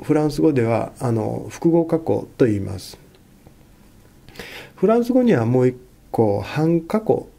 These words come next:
という言い方もあって、半過去っていうのは、何々していた。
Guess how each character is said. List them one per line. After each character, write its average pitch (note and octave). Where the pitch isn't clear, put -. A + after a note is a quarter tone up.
と -
い C3
う -
言 A#2+
い A2+
方 A#2
も G2+
あ -
っ G2+
て、 -
半 D#3+
過 A3
去 G3
っ F#3+
て C#3
い B2
う A2
の G#2
は、 G#2+
何 C#3
々 G#2+
し -
て C#3
い A#2+
た。 G#2+